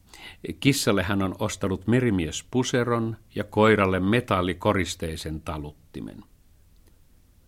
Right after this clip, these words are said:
"Mitä te olette ruvenneet uutta pöytäliinaa kiskomaan?", hän huutaa. "Siinä on minulla leikkisä pari."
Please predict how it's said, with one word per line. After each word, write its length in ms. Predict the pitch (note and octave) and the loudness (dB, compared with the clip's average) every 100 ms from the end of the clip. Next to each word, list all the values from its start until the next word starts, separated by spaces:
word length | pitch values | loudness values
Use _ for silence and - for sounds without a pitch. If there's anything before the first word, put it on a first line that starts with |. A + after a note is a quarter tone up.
| - | -10
"Mitä 500 | C#3+ D#3+ A3+ - F#3+ | -2 2 2 2 2
te 140 | D3+ D#3+ | 4 4
olette 360 | D#3 D#3 E3 | 6 6 4
ruvenneet 680 | D#3+ F3 E3+ E3 E3 D#3+ - | 6 6 6 6 6 4 0
uutta 480 | - G#3+ G3 - E3 | 4 4 4 6 4
pöytäliinaa 920 | F3 F#3 F3 D3 D3 D3 D3 C#3+ C#3 | 8 6 6 6 6 6 6 8 6
kiskomaan?", 1200 | C#3 D3+ D3 - - C3 B2 A#2+ A#2 A2 A2 A2 - - | 6 4 4 2 6 8 8 8 6 6 4 0 -4 -2
hän 300 | - B2 A#2 | 4 4 4
huutaa. 840 | B2 B2 A2+ G2+ A2 G2 F#2+ F#2+ - - - - - | 4 4 4 2 2 4 4 0 -6 -16 -16 -16 -6
"Siinä 600 | - - B3 G#3+ D#3 D3 | 0 6 8 8 8 8
on 180 | D#3+ D#3 | 8 8
minulla 600 | E3 F#3 F#3+ D#3+ D#3 E3 | 8 8 10 10 10 10
leikkisä 840 | G3+ F3+ - - - A2+ C3+ A#2+ | 10 10 8 -2 -2 2 4 4
pari." 600 | - C#3+ B2+ G#2+ F#2 | 8 10 10 8 0